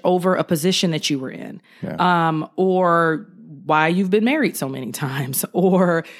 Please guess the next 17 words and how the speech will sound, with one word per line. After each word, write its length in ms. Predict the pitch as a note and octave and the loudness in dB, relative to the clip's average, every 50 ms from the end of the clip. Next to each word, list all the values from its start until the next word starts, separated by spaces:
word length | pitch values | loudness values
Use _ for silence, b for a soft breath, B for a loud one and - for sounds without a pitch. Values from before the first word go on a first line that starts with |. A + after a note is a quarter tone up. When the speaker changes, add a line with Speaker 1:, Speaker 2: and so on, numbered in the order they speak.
| B B | B B
Speaker 1:
the 120 | - - | -8 -2
Speaker 2:
Yeah. 80 | E3 G#3+ | 0 0
Speaker 1:
health 300 | - G3 B3 C#4 E4+ D#4+ - | 2 4 2 2 2 0 2
issues 400 | G#3 G3 F#3+ - - G3 F3+ D#3+ D3+ | 0 2 2 2 0 0 0 0 0
that 220 | D#3+ D#3+ - - | -2 -2 0 -2
you 60 | F3 C#3+ | -4 -2
have. 380 | D3 F3+ F3+ F3+ E3+ D#3 - | 0 0 2 2 0 0 -2
Like, 220 | D#3+ D#3 D3+ - - - _ _ | -2 -2 -2 -4 -6 -14 _ _
Speaker 2:
Yeah. 240 | F#2+ F#2 F#2 A2+ F3 - _ _ _ _ _ b b b b b b b b b | -8 -8 -8 -8 -10 -14 _ _ _ _ _ b b b b b b b b b
Speaker 1:
you, 360 | F3+ F3+ A3 B3 B3 A#3+ G#3+ | -2 2 2 2 2 2 0
you're 300 | - - G3 A3+ A3 A3 | -2 0 2 2 4 4
not 500 | G#3 G#3 G#3 G3+ G#3+ A3 A3+ A3+ - - - - | 4 2 2 2 2 2 0 -2 -6 -16 -20 -18
this 720 | - D#3 F#3 G3+ F#3+ F#3 F3+ D#3+ - - - - - - - _ _ _ _ _ _ _ _ _ _ _ _ _ _ _ _ _ _ _ _ _ _ - | -8 -2 0 2 2 2 0 0 -2 -6 -6 -6 -8 -10 -14 _ _ _ _ _ _ _ _ _ _ _ _ _ _ _ _ _ _ _ _ _ _ -8
superhero 800 | - - - C#4+ C#4 - B3 A#3 A3 G3+ F3+ F3 E3 D#3+ D#3 C#3+ | -4 0 0 0 2 2 2 2 4 4 4 4 4 4 2 2
that's 240 | D#3+ E3 D#3+ - - | 2 0 0 0 -2
impenetrable, 840 | D3+ C3+ - - - C#4+ D#4+ D4 G3+ - D#3 C#3 D#3 D3+ E3 D#3+ | -4 -6 -6 -2 -2 0 0 0 0 -2 -4 -6 -4 -8 -8 -10
Speaker 2:
Yeah. 40 | - | -12